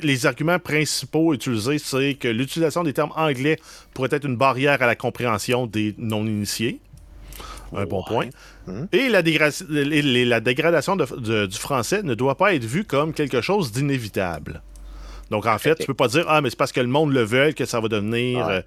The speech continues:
Speaker 1: plus du français. » Un peu comme on fait, nous, au Québec, avec, euh, la loi cent un et plus récemment la
Speaker 2: Ouais,
Speaker 1: loi
Speaker 2: tout à fait, ouais.
Speaker 1: quatre-vingt-seize.
Speaker 2: Mhm.
Speaker 1: Euh,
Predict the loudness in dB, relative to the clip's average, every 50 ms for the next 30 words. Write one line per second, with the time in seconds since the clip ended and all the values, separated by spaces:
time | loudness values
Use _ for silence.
0 | -8 -20 -20 -20 -20 -16 -8 -6 -6 -4 -6 -6 -4 -2 -2 -2 -2 -2 -4 -6
1 | -8 -16 -20 -20 -18 -8 -4 -2 0 0 0 2 0 2 2 4 2 2 2 2
2 | 2 0 0 0 0 0 0 0 0 0 -2 -2 -2 -2 -2 -2 0 -2 -2 -2
3 | -2 -2 -2 -4 -2 -2 -2 0 0 0 0 -2 -2 -2 -2 0 0 0 -2 -2
4 | -2 -2 -4 -4 -6 -4 -6 -6 -6 -4 -4 -4 -2 0 0 0 0 -2 -4 -4
5 | -4 -4 -2 -2 -4 -4 -4 -4 -2 -2 -2 -2 -4 -6 -10 -12 -16 -16 -16 -16
6 | -14 -10 -10 -8 -8 -6 -6 -4 0 0 2 2 4 4 2 2 2 2 0 0